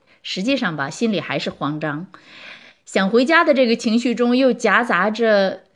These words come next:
呃，对飞行的不信任，对降落的这个不信任，都疑惑着，谈论着，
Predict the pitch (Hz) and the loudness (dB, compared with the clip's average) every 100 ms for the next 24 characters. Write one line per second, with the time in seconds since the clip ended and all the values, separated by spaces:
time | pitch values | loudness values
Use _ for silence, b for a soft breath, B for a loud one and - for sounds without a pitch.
0 | B B B B B B _ - 190 202 | B B B B B B _ -4 2 4
1 | 185 185 247 240 294 277 208 202 220 226 | 4 2 0 2 2 2 2 0 0 -4
2 | - 277 170 139 135 226 226 302 247 302 | 0 0 0 -4 -2 -2 2 2 4 2
3 | 170 147 202 185 165 156 143 131 123 98 | 2 0 -2 -2 -2 0 -2 -2 -4 -8
4 | - - 196 - 180 143 123 - _ b | -16 -8 -6 -4 -6 -6 -10 -14 _ b
5 | b - 285 208 240 247 240 165 131 123 | b 0 2 4 2 2 2 2 -2 -6
6 | - 185 175 240 240 165 135 123 | -6 -4 0 4 2 2 -4 -8